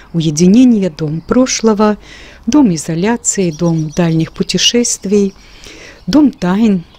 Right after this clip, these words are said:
страхов, э, врагов, духовности. И вот это еще одно непредсказуемое полнолуние, которое могло принести нам с вами очередные сюрпризы. В этот раз в этом полнолунии будет участвовать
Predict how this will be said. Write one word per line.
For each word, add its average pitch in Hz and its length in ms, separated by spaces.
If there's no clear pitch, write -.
страхов, - 760
э, 160 260
врагов, 175 640
духовности. 180 920
И 208 60
вот 247 160
это 320 180
еще 233 560
одно 190 600
непредсказуемое 185 1400
полнолуние, 175 800
которое 269 640
могло 180 340
принести 196 580
нам 202 240
с - 140
вами 180 360
очередные 170 600
сюрпризы. - 560
В 214 80
этот 269 260
раз 294 340
в - 20
этом 214 240
полнолунии 220 680
будет 190 380
участвовать 190 800